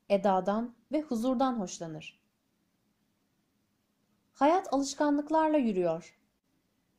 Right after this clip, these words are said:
Bir şeyi iyi yapmak istiyorsan hemen alışkanlık haline getir. Alışkanlıksa tekrarla oluyor. Beyin böyle programlanıyor. Bir şeyi sürekli yaparsan başka şeyi düşünmüyor,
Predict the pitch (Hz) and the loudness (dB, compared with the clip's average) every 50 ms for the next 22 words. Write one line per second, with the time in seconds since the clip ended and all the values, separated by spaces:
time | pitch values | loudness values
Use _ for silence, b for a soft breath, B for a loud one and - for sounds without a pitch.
0 | _ _ _ - 214 269 302 294 - - 240 226 226 - - 269 294 320 311 269 | _ _ _ -2 2 2 2 2 2 0 0 0 0 0 0 2 4 4 4 2
1 | - - 202 196 - 190 - - - 277 254 220 202 202 - 220 208 208 202 - | 2 -2 -6 -6 -6 -12 -12 -4 0 2 2 2 0 -2 -2 -4 -4 -4 -4 -8
2 | - - - 381 381 370 359 349 294 277 285 285 269 - - 285 269 269 262 254 | -12 -6 -2 0 0 2 0 0 0 0 0 0 0 -2 -2 -2 0 0 0 0
3 | - 233 202 196 190 185 185 175 170 170 165 - - 165 - - _ _ _ _ | 0 0 0 2 0 -2 -4 -6 -8 -8 -12 -12 -16 -16 -16 -18 _ _ _ _
4 | _ _ _ _ _ _ _ _ _ _ _ _ _ _ _ - 220 240 254 269 | _ _ _ _ _ _ _ _ _ _ _ _ _ _ _ 0 0 2 2 0
5 | - - - 320 330 339 370 381 - - - 359 370 370 - 320 277 285 - 269 | -6 -4 -4 -2 0 0 -2 -4 -4 -4 -4 -4 -4 -2 -2 -4 -4 -2 0 0
6 | 247 233 214 185 170 160 160 156 156 151 156 160 - - _ _ _ _ _ _ | 0 0 0 0 -2 -4 -4 -6 -6 -8 -8 -12 -16 -20 _ _ _ _ _ _
7 | _ _ _ - 196 214 254 269 320 339 285 208 214 233 254 247 226 220 - 190 | _ _ _ -6 -2 0 2 2 4 4 2 2 2 2 2 2 0 -4 -2 -2
8 | 180 175 170 170 170 165 165 165 160 156 156 156 156 156 156 - - _ _ _ | -2 -2 0 -2 -4 -4 -4 -8 -10 -10 -10 -10 -10 -12 -14 -16 -20 _ _ _
9 | _ _ _ _ _ _ _ _ - 285 339 349 339 - 339 330 320 - - - | _ _ _ _ _ _ _ _ 0 0 0 0 0 -2 -4 -4 -4 -8 -6 -2
10 | 349 359 359 349 254 240 226 214 220 - 269 294 294 294 - 196 208 247 302 - | -2 -2 -2 -2 -2 -2 -2 -2 -2 -4 -4 -4 -4 -4 -4 -6 -4 -4 -6 -10
11 | _ _ _ - 214 220 220 - - 359 339 - 311 302 262 214 196 196 - 269 | _ _ _ -4 -4 -2 -2 -2 -6 -6 -4 -2 -2 -2 0 -2 -4 -6 -4 -2
12 | 285 269 208 170 160 165 208 262 - _ | -2 -2 -2 -2 -4 -6 -6 -8 -8 _